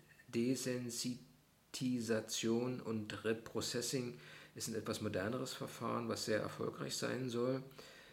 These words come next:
Ähm, es geht hier um, ähm, ein traumatherapeutisches Verfahren, das vor allem bei posttraumatischen Belastungsstörungen, bei Kinder-, äh, und Verhaltensstörungen angewandt werden, Anpassungsstörungen, Trauer nach Verlust zum Beispiel,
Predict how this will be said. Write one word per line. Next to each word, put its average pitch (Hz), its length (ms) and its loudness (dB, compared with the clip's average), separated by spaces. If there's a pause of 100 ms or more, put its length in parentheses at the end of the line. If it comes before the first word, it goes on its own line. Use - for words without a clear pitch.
(160)
Ähm, 113 540 4
es - 180 -2
geht 123 240 0
hier 117 300 2
um, 107 420 0
ähm, 101 500 -2 (800)
ein - 80 -8
traumatherapeutisches 113 1040 0
Verfahren, 101 500 -2
das 104 160 -2
vor - 220 -2
allem 104 260 0
bei 101 160 4
posttraumatischen 107 1040 -4
Belastungsstörungen, 113 1120 0 (440)
bei 107 100 -4
Kinder-, 113 500 2 (160)
äh, 98 360 2 (260)
und 101 180 -4
Verhaltensstörungen 117 800 0
angewandt 113 600 -2
werden, 113 400 2 (100)
Anpassungsstörungen, 113 1040 0
Trauer 107 380 2
nach 101 180 -2
Verlust 107 420 -4
zum 113 160 -2
Beispiel, 104 560 0